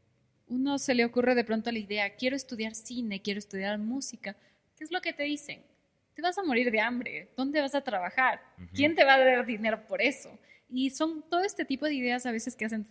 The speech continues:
Speaker 1: tanto daño porque a veces personas tan talentosas dejan de hacer lo que realmente les gusta o lo que aman por buscar carreras,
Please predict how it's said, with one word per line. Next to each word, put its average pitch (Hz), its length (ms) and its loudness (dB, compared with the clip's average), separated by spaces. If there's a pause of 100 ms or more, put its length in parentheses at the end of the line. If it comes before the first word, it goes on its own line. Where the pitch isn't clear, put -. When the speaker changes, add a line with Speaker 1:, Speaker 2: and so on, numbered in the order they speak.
Speaker 1:
tanto 226 300 -2
daño 226 320 0
porque 214 260 -6
a 202 40 0
veces 214 280 -4
personas 220 480 -6
tan 240 260 -6
talentosas 233 840 -6 (360)
dejan 240 300 -2
de 220 80 4
hacer 214 340 -2
lo 202 200 -4
que 185 140 -6
realmente 190 480 -6
les 208 200 -8
gusta 202 300 -8
o 185 40 -10
lo 180 160 -8
que 226 140 -2
aman 226 360 2 (260)
por 330 140 -6
buscar 330 460 -2
carreras, 285 580 4